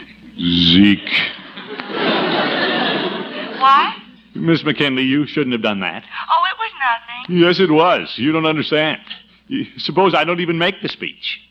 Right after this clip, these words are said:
Speaker 2: But you said you were going to.
Speaker 1: Now, wait a minute, Miss McKinley.
Speaker 2: Mister Gildersleeve, you weren't just leading me on,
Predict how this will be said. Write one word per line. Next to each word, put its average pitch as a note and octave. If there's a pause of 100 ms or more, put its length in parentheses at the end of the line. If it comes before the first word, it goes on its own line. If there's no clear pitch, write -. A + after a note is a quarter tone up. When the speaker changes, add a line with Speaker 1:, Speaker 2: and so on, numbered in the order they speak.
(280)
Speaker 2:
But D#4+
you C#4+ (160)
said D4
you C#4+
were C#4
going F#4+ (160)
to. F3+
Speaker 1:
Now, E3+
wait E3+
a F3
minute, C#3+
Miss C#3
McKinley. C3
Speaker 2:
Mister F4+
Gildersleeve, E4 (580)
you F4+
weren't D4
just C#4
leading C4
me B3+
on, B3